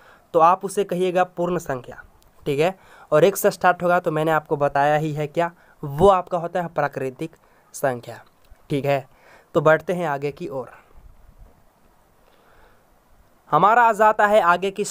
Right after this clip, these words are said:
टॉपिक। यहाँ पर देख सकते हैं आगे के टॉपिक में यार लिखा क्या हुआ है, योग का क्रम विनिमय। अब ये क्या होता है,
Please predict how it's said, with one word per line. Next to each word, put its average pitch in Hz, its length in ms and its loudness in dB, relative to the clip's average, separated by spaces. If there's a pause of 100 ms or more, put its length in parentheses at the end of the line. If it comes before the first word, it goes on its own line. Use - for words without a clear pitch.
टॉपिक। 180 480 0
यहाँ 160 260 2
पर 175 180 2
देख 170 200 2
सकते 185 280 -4
हैं 185 140 -2
आगे 156 240 2
के 175 120 -6
टॉपिक 165 520 -4
में 165 120 -2
यार 156 240 2
लिखा 147 240 -4
क्या 170 160 0
हुआ 156 180 4
है, 170 140 0
योग 190 440 6
का 196 260 6
क्रम 190 380 -2
विनिमय। 156 460 -6 (760)
अब 160 180 4
ये 175 400 -2
क्या 156 240 -2
होता 123 320 -2
है, 139 180 -2